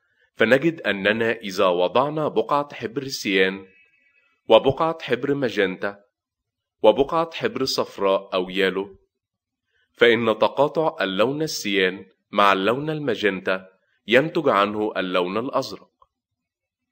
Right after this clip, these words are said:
أما إذا تقاطع اللون السيان مع اللون اليالو، ينتج عنهم اللون الأخضر.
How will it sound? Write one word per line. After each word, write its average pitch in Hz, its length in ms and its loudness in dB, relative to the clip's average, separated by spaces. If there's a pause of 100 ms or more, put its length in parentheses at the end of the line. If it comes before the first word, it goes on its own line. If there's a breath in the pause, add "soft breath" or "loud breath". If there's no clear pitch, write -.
(1000)
أما 165 300 6
إذا 104 360 2
تقاطع 131 680 0
اللون 104 360 -2
السيان 95 600 -2 (340)
مع 101 260 4
اللون 123 400 0
اليالو، 95 600 -2 (480)
ينتج 143 420 2
عنهم 101 540 0
اللون 92 400 -2
الأخضر. - 680 -8